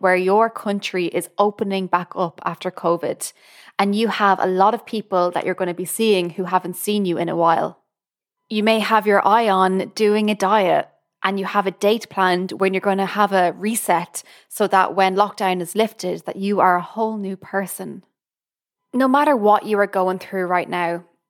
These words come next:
I hope that you can take some time to realize that you deserve a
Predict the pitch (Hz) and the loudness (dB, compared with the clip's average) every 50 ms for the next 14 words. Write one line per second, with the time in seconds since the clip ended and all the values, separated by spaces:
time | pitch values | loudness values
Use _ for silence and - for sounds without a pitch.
0 | _ - 220 233 214 - - 233 233 254 254 254 - 285 - - 202 208 208 208 | _ 0 0 0 0 -4 0 2 2 2 2 0 -4 -4 -4 -4 -4 -6 -6 -6
1 | - 196 185 - - - - 214 226 - - - 220 208 - - - 190 185 185 | -8 -12 -12 -12 -10 -4 -2 -2 -2 -2 -6 -6 -8 -8 -8 -4 -2 0 0 0
2 | 180 180 180 - - - - - - 202 190 196 190 180 - 196 202 233 240 220 | -2 -4 -6 -10 -10 -10 -8 -4 0 2 2 2 2 0 -2 0 2 4 4 4
3 | 196 196 190 185 185 170 - - - 190 180 175 165 - - - _ _ _ _ | 4 4 4 2 2 0 -2 -4 -2 0 0 0 0 -4 -12 -20 _ _ _ _
4 | - 196 185 208 240 247 247 240 262 240 - - 196 185 190 185 - 190 | -16 -12 -4 0 2 2 2 2 0 -2 0 0 0 0 0 -2 -2 -6